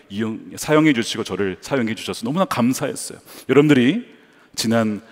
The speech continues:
반년을 돌아볼 때에 분명히 작은 것이지만 여러분들 통해서 행하신 주님의 역사가 있을 것입니다. 그것을 구별하여 주님께 감사로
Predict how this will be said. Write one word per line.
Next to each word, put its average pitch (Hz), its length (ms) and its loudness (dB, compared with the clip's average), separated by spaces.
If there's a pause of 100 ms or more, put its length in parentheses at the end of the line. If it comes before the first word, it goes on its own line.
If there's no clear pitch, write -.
(220)
반년을 117 340 0
돌아볼 95 340 -4
때에 80 360 -12 (240)
분명히 170 680 0 (640)
작은 208 460 0
것이지만 170 640 0 (320)
여러분들 127 420 4
통해서 113 540 -4
행하신 156 640 -4 (180)
주님의 90 320 -6
역사가 82 540 -8 (280)
있을 92 300 -4
것입니다. 82 560 -10 (300)
그것을 135 540 -4 (100)
구별하여 110 540 -8
주님께 147 520 -4 (320)
감사로 92 800 -8